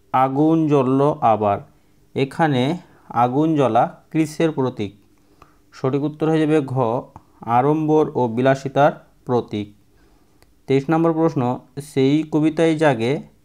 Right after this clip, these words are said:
সে হলো?" সঠিক উত্তর ঘ, বিবেক। চব্বিশ নম্বর প্রশ্ন,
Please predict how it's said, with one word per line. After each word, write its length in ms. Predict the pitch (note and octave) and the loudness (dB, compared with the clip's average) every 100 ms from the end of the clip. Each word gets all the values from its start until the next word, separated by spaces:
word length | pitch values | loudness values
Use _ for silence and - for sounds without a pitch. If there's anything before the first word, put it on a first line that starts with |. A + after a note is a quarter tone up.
| _ | _
সে 380 | - - D#3 D#3 | -20 -2 2 2
হলো?" 500 | C3+ G#2 A2 D#3+ - _ _ _ _ | 0 -2 -2 -4 -8 _ _ _ _
সঠিক 320 | - C3+ D3 | -6 -2 -2
উত্তর 320 | D3+ D3+ E3 | -2 -2 -4
ঘ, 340 | D3+ C#3 A2+ C3+ - _ _ _ _ | -2 0 -2 -2 -10 _ _ _ _
বিবেক। 540 | A2 A2 A2+ G#2+ G2 - _ _ _ _ _ _ - | -6 -4 -2 -2 -2 -8 _ _ _ _ _ _ -6
চব্বিশ 300 | C3 C3 D3 | -2 -2 -2
নম্বর 220 | D#3 D#3 | 0 0
প্রশ্ন, 580 | D3+ D#3+ D#3 C3+ A2+ C3 | 0 -2 -2 -2 -2 -4